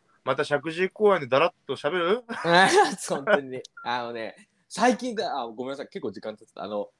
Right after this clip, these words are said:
Speaker 1: え、大丈夫。
Speaker 2: あの、セルフピーブイできなくなっちゃったのよ。
Speaker 1: ねえ、確かにね。
Speaker 2: それ、それがね、や-、久しぶりに一回やってみたい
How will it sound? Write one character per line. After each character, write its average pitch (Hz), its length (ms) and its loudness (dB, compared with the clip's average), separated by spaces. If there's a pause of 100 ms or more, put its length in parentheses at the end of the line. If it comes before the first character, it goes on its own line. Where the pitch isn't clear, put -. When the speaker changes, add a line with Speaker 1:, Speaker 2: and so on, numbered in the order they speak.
(280)
Speaker 1:
え、 98 120 -6
大 90 180 -6
丈 85 120 -16
夫。 73 100 -20
Speaker 2:
あ 101 360 -4
の、 95 400 -10 (1040)
セ - 200 0
ル 294 100 4
フ 349 160 -4
ピ 392 220 -2
ー 359 40 -4
ブ 381 100 2
イ 190 80 -2
で 151 100 -4
き 254 100 -10
な 381 120 -4
く 220 80 -4
な 160 100 -2
っ - 160 -18
ち - 60 -6
ゃ 139 40 -2
っ - 160 -8
た 113 120 -6
の 101 100 -10
よ。 92 280 -14
Speaker 1:
ね 160 80 6
え、 185 400 6
確 196 180 -6
か - 100 -20
に - 20 -20
ね。 120 60 -6
Speaker 2:
そ 226 320 8
れ、 226 100 4
そ 220 180 2
れ 311 140 0
が 427 80 -6 (140)
ね、 240 260 2
や-、 214 140 -4
久 175 360 -6
し 427 180 0
ぶ 415 100 0
り 415 60 -2
に 392 120 -6
一 247 140 -16
回 330 180 -8
や 160 100 -6
っ 156 100 -20
て 220 100 -6
み 214 100 -8
た 165 140 -2
い 113 160 -6